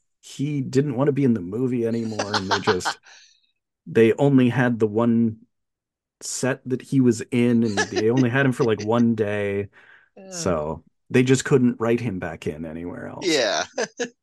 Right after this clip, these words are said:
Speaker 2: But he does tell them about the phosphate mine.
Speaker 1: Yeah, so they go and find the body, and it's all electrocuted and burned.
Speaker 2: Yep. And then Saxon pulls up in his car. He's like, "Hey,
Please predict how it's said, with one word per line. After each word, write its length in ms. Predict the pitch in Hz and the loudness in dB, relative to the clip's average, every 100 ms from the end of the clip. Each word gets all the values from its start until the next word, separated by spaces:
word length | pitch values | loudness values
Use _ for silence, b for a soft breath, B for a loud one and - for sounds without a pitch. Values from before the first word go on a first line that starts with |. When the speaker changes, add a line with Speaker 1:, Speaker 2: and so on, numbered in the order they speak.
| _ - | _ -6
Speaker 2:
But 200 | 208 196 | -6 -4
he 140 | 202 185 | -6 -4
does 260 | 180 196 | -2 -2
tell 220 | - 165 156 | 0 0 0
them 180 | 156 | -2
about 280 | 135 123 113 | -2 -2 -4
the 60 | - | -6
phosphate 520 | - 104 - 98 73 - | -4 -2 -2 -6 -10 -12
mine. 200 | 76 69 _ _ _ _ _ _ _ | -14 -16 _ _ _ _ _ _ _
Speaker 1:
Yeah, 260 | 123 131 - | 0 0 0
so 200 | - - | -2 2
they 160 | 135 135 | 4 4
go 200 | 135 127 | 4 2
and 140 | 120 | 0
find 300 | - 107 107 | -2 -6 -6
the 80 | 110 | -6
body, 560 | 95 95 90 85 80 - _ - | -4 -4 -4 -6 -10 -14 _ -8
and 340 | 104 98 98 - | -4 -4 -6 -2
it's 160 | 131 | -2
all 180 | 165 208 | 6 6
electrocuted 680 | 226 233 254 247 240 233 214 | 8 4 0 -2 2 2 4
and 160 | 226 160 | 2 4
burned. 680 | 208 277 208 107 80 - _ _ _ _ | 4 4 4 2 -4 -14 _ _ _ _
Speaker 2:
Yep. 180 | 143 185 _ b b - | -4 -4 _ b b -8
And 100 | 143 | -6
then 160 | 139 | -2
Saxon 500 | 131 - 170 185 175 | -2 -2 -2 -6 -12
pulls 280 | 156 165 156 | -12 -12 -8
up 160 | 160 156 | -8 -8
in 60 | |
his 160 | 151 135 | -8 -8
car. 260 | - 147 143 | -6 -4 -4
He's 120 | 135 | -6
like, 160 | 107 - | -8 -10
"Hey, 340 | 120 110 85 | -10 -10 -12